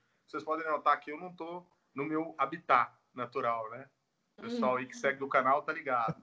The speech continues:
Speaker 1: Então, assim,
Speaker 2: <laughs>
Speaker 1: tô num, eu tô num churrasco aqui. Então, o que que acontece? É, brasileiro... Inclusive, você deve ter sentido, devem sentir bastante essa coisa, né? O brasileiro tem esse lance de toda sexta-feira faz um churrasco, ou sábado,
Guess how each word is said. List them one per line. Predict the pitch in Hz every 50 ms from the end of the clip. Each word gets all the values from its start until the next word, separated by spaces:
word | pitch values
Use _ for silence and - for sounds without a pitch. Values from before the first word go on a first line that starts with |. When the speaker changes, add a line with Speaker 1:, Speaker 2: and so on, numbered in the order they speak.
| -
Speaker 1:
Então, | 175 180 - - - 170 - - - - 170
assim, | - 269 254
Speaker 2:
<laughs> | - 320 269 302 - - - _ -
Speaker 1:
tô | - -
num, | 196 202 208 208 - _ _ _ _ _
eu | - 143 143
tô | 147 190
num | 196 202 196
churrasco | - - 214 208 165 156 147 143 127 - - - - -
aqui. | - - 123 110 104 104 104 _
Então, | - 160 170
o | 160
que | - 165
que | 156 -
acontece? | - - 202 90 - - 143 135 127 120 - - - - - _ _ _ _ _ _ _ _ _ _ -
É, | - - - - -
brasileiro... | - - 175 175 156 160 160 165 175 180 170 170 156 143 131 - - - _ _ _ _ _
Inclusive, | - 151 208 208 175 - 240 254 254 254 262 247 226 208 175 - - - _ - - - _
você | - - 180
deve | 175 196 202 196
ter | - 196
sentido, | - - 185 180 175 180 - - - - - 151
devem | 143 147 190 247 254 247 220
sentir | - - 196 185 175 180 175
bastante | 165 160 156 - - - 180 185 - - - _ _ _ _ _ _ _ -
essa | 143 135 - - 165
coisa, | - - 170 170 156 156 151
né? | 151 156 156 - - _ _ _ -
O | 139 143
brasileiro | 156 160 156 156 160 165 175 175 175 180 180 175 170
tem | - - 170 170 170
esse | 170 - -
lance | 170 170 160 165 160 - -
de | - 156 156 156
toda | - - 214 214 214 196 208 247
sexta-feira | - - - 208 208 - - 202 - - - - 170 185 208 208 202
faz | 202 196 196 196
um | 196
churrasco, | - - 190 151 131 139 139 - - 135
ou |
sábado, | 131 - - - 113 127 131 - 117 110 107 107 104